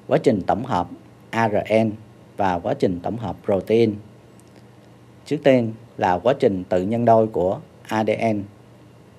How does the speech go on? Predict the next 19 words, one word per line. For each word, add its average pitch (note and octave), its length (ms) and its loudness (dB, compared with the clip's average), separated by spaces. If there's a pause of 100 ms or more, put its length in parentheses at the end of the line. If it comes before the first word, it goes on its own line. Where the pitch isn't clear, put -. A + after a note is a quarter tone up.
(920)
Quá E3 160 4
trình G#2+ 200 4
tự F#2+ 120 2
nhân B2 220 0
đôi A#2+ 180 6
của A#2+ 120 -2
A B2+ 180 2
D B2 40 4
N A#2+ 240 2 (400)
gồm F#2+ 200 0
có A#2 160 0
ba B2 200 2
bước. A#2 300 0 (760)
Bước D#3 220 4
một, F#2+ 280 2 (460)
tháo C3+ 220 2
xoắn C#3+ 260 0
A C3 180 -2
D A#2 60 2